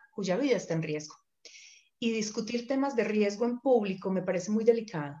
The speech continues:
Entonces, más que hacer un programa especial para refugiados, yo pienso que lo que podríamos hacer sería poner en contexto el programa de refugio, pero sin recibir ningún tipo de pregunta de nadie, eh, de manera pública,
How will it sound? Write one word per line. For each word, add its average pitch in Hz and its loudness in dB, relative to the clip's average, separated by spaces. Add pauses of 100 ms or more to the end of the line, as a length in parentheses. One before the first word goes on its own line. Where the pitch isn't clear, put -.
(360)
Entonces, 220 -2
más 254 -4
que 269 -8
hacer 262 -2
un 262 -4
programa 254 -2
especial 185 -4
para 220 -4
refugiados, 175 0
yo 214 -4
pienso 214 -2
que 233 2
lo 165 0
que 165 -2
podríamos 170 6
hacer - 2 (420)
sería 214 2
poner 208 2
en 269 0
contexto 190 0
el 175 -4
programa 180 0
de 190 0
refugio, 202 0 (380)
pero 208 4
sin 208 2
recibir 214 2
ningún 247 2
tipo 349 0
de 359 2
pregunta 226 2
de 240 8
nadie, 226 4 (140)
eh, 208 4 (100)
de 208 0
manera 208 4
pública, 214 4